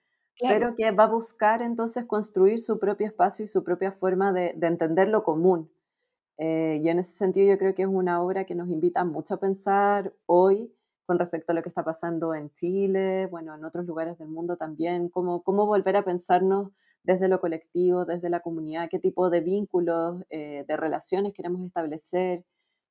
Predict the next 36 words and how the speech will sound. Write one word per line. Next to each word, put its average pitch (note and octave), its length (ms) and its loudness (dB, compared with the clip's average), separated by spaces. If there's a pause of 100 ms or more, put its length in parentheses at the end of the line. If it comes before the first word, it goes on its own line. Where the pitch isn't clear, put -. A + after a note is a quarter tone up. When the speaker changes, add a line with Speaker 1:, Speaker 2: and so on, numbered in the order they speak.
Speaker 2:
quiénes A3+ 240 2
van G3 140 0
a G3 60 -2
formar F3+ 360 -4
parte F3+ 260 -2
de F3+ 40 -6
esa F3 160 -10
comunidad, D#3+ 840 -10
cómo E3+ 220 -6
nos F3 100 -8
vamos E3+ 240 -10
a D#3+ 60 -18
relacionar. D#3 760 -8 (540)
Eh, D3+ 640 -6
y D#3 140 -8
claro, A#3+ 240 0
y - 20 -4
para E3+ 200 0
Rojas F#3 280 -4
ahí F#3 80 0
están F#3+ 220 -4
como F#3+ 160 -4
los F3+ 120 -4
principios F#3+ 680 -2
también F3 260 -4
fundamentales F3 580 -4
del E3+ 140 -6
anarquismo, E3 600 -6
de E3 100 -8
la E3 80 -10
fraternidad, D#3 840 -8
la D#3 100 -8
horizontalidad, D3+ 1080 -10
¿cierto? D#3 380 -12
La D3+ 120 -4
solidaridad. D#3+ 1040 -2